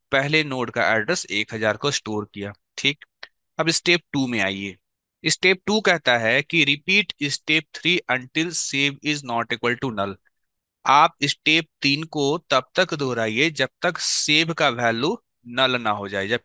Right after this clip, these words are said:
तक सेव में नल ना आ जाए, तब तक आपको स्टेप तीन को दोहराना है। क्या करना है सबसे पहले? तो देखिए, अभी सबसे पहले आप चेक कीजिएगा कि सेव में क्या नल है। तो आप बोलेंगे, "नहीं, अभी सेव में नल नहीं है।" तो जब तक नल नहीं होता है,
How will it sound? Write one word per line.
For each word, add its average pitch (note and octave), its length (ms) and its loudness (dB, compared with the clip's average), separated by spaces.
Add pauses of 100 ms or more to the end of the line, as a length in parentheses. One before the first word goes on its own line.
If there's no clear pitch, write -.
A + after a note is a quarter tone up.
(160)
तक E3 160 -2
सेव C3 400 0
में C#3+ 180 -2
नल C#3 380 2
ना B2+ 80 2
आ G#2+ 220 4
जाए, B2+ 260 2 (380)
तब E3+ 120 0 (120)
तक G3 200 0
आपको E3 500 -2 (140)
स्टेप C#3+ 360 -2 (100)
तीन A#2 160 -6
को D#3+ 160 -4
दोहराना A2+ 440 2
है। G2+ 200 -10 (260)
क्या D3+ 220 4
करना D#3+ 320 -2
है D#3+ 80 -4
सबसे E3+ 300 -4
पहले? E3+ 220 -4
तो D3+ 120 0
देखिए, A2+ 360 -2 (400)
अभी D3 240 0
सबसे F3+ 280 -2
पहले F3 180 0
आप E3 160 0
चेक E3+ 260 0
कीजिएगा A#2+ 440 2
कि F3+ 320 -4
सेव D3 420 0
में D#3 140 -6
क्या E3 160 -2
नल A2+ 260 0
है। D3+ 240 0 (340)
तो - 160 -8
आप B2+ 200 4
बोलेंगे, C3 360 -6
"नहीं, B2+ 340 -4
अभी A#2 180 -2
सेव A#2 340 0
में A#2 160 -4
नल D3 260 2 (220)
नहीं B2 280 0
है।" G#2 140 -8
तो B2+ 120 -6
जब D3+ 240 0
तक G3+ 160 2
नल D#3+ 320 2
नहीं D3+ 220 0
होता C#3+ 300 -2
है, D#3+ 100 2